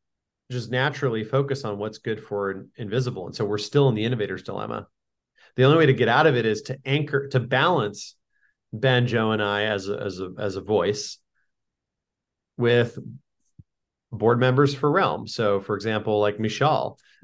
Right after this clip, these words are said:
uh, is, like, a great advisor for Realm and a really good voice, because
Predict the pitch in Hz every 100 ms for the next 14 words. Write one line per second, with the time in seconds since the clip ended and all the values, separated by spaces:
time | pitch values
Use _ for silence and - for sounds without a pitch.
0 | - 113 104 101 101 104 - 135 117 104
1 | 110 104 107 101 - 110 113 117 - 123
2 | 104 104 131 127 110 104 95 90 95 101
3 | 98 104 113 113 104 87 117 135 104 -
4 | 107 104